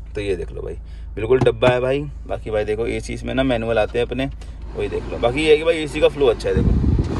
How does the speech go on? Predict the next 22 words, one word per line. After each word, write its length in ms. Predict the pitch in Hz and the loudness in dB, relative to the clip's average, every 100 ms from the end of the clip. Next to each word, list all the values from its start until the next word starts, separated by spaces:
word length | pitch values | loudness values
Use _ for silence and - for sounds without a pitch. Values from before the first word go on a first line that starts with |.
| - - - | -6 -8 -4
आवाज़ 180 | 107 117 | 0 0
से 100 | - | 0
पता 160 | 123 120 | 0 0
चल 140 | 113 | 2
रहा 120 | 104 | 2
होगा 140 | 107 123 | 4 4
आपको, 260 | 117 147 143 - - - - - | 2 0 -2 -10 -14 -14 -14 -8
ठीक 120 | 135 160 | 0 2
है। 140 | 131 - - - - | 0 -4 -12 -14 -4
बाकी 260 | 107 110 120 | 0 0 2
भाई 140 | 117 | 2
यहाँ 140 | 117 107 | 2 0
देख 140 | 110 | -2
लो 200 | 127 131 - - - | -2 -2 -6 -12 -10
लो, 380 | 98 110 131 139 | -6 0 2 2
हाई 360 | 143 110 123 135 | 2 2 4 0
और 180 | - 110 | -2 -2
ये 100 | 113 | -2
अपना 220 | 117 113 | -4 -4
hazard 340 | 110 107 113 | -2 0 0
light 280 | 113 123 127 | 2 0 2
है। 100 | 135 | 0